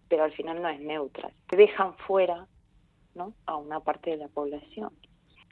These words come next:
Las ciudades, en general, están pensadas según diferentes roles. Para hablar de casos concretos, podemos pensar en temas de seguridad,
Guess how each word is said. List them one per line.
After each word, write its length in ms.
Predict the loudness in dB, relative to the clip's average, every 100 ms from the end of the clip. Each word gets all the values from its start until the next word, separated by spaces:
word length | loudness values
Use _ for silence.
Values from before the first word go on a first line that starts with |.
| _
Las 200 | -10 -10 -4
ciudades, 480 | 4 6 6 2 -2 _ _ _
en 160 | -14 -14
general, 720 | -12 -10 -2 2 2 0 -4 -12 -12
están 260 | -8 -6
pensadas 800 | 0 0 0 -2 0 2 2 -2 -10 _ _ _ 0
según 320 | 4 4 4
diferentes 640 | 4 4 4 4 4 4 4
roles. 520 | 4 6 6 4 -2 -16 -20 _ _
Para 400 | 4 4 4 2
hablar 280 | 4 2 2
de 80 |
casos 280 | 0 -2 -6
concretos, 840 | -8 -8 -2 0 0 0 -4 -6 -14 _
podemos 320 | -4 -2 -2 -2
pensar 540 | -2 -2 0 2 0 -4 -16 -20 -20 _ _ _ _ -20 -6
en 420 | -2 0 -2 -4 2
temas 240 | 2 2
de 120 | -4
seguridad, 720 | -6 -4 0 2 4 2 0